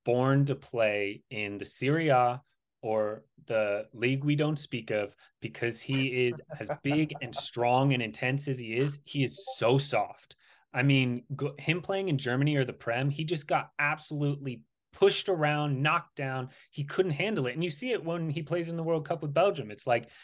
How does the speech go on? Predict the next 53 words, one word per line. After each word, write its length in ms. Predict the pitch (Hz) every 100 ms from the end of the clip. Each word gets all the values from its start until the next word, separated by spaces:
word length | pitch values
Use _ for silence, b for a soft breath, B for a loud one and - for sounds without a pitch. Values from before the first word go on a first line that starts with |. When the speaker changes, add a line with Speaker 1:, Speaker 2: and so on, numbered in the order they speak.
| B B
Speaker 1:
he, 560 | - - 185 202 208 - _ -
for 100 | 170
as 140 | 151
big 240 | 127 147 165
as 100 | 156
he 260 | 165 156
is, 200 | 147 135 - _
is 240 | 151 135
so 500 | - - - 139 151
soft 460 | 151 - 131 127 -
on 120 | 120
the 60 | 117
ball. 420 | 113 110 104 b b b b
And 140 | 123 127
it's 200 | 117 143
like, 360 | 131 123 - _ _
you 220 | 143 139
look 240 | 135 170 -
at 120 | 165
Manchester 460 | 143 151 143 143 139
United 380 | 123 131 139 123
and 140 | 113
we 80 | 123
just 180 | 135 135
can't, 320 | - 143 139 - _ _ _
we 160 | 156 151
can't 360 | 147 - 160
have 460 | - 156 147 139 131 b b b _
strikers 680 | - - 151 151 147 127 120
that 180 | 135 131
if 120 | -
you're 120 | 170
gonna 140 | 190
be 120 | 180 185
an 80 |
out 140 | 170 175
and 80 | 165
out 120 | 143
striker, 300 | - 143 147
you 140 | 160
need 160 | 180 165
to 100 | 101 - _ _
body 380 | 170 170 156 120
people. 480 | 107 123 110 107 104
And 120 | 143
he 160 | 156 247
was 160 | 240
getting 340 | 226 233 214 156
tossed 420 | 143 - 190 185 190
out 140 | 185
of 100 | 160
it 160 | 147 147
by 200 | 151